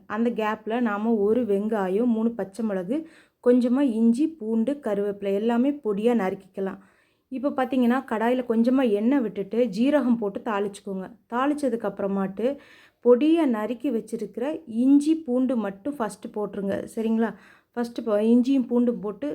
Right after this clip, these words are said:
வதக்கிட்டு கலர் சேஞ்ச் ஆனதுக்கு அப்புறமா நறுக்கி வச்சிருக்கிற வெங்காயம், கருவேப்பிலை, பச்சை மிளகு சேர்த்து வதக்கிக்கோங்க.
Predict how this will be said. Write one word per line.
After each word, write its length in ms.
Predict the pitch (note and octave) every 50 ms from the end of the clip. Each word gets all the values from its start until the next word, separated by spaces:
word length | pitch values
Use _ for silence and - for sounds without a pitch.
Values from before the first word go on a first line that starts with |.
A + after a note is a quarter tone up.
| - -
வதக்கிட்டு 520 | G3+ A3 A3 - - A#3 A#3 A#3 A3+ A#3 D#4 D#4+
கலர் 340 | - A#3+ A3 A#3 B3+ C4 B3
சேஞ்ச் 280 | - A3+ A3+ A#3+ A#3+ B3+
ஆனதுக்கு 300 | B3 A#3+ A3 G3+ - G3+
அப்புறமா 300 | G3 F#3+ G3 G3 A3 B3+ C4
நறுக்கி 400 | A#3+ G3+ G3+ G#3+ B3+ A#3+ - C#4
வச்சிருக்கிற 460 | B3 A#3+ - A3 G3+ G3+ - A#3 C4+ C#4+
வெங்காயம், 640 | A3+ G3 G#3 G#3+ A3+ A#3+ A#3 B3+ B3 B3 C4 D4 C#4+ C#4+
கருவேப்பிலை, 560 | A#3 G#3+ G#3 G#3+ A3 A3+ A3+ A3+ B3 C4+ D4+
பச்சை 320 | D4+ - - - - B3 A#3
மிளகு 280 | A3+ A3 A3 G3+ G3
சேர்த்து 420 | G3 - G3+ G3 G3 - D#4 D#4+ C#4
வதக்கிக்கோங்க. 720 | A#3 A3+ - A#3 A#3 G#3+ F#3 F3 G3 F#3+ F#3+ F#3 F#3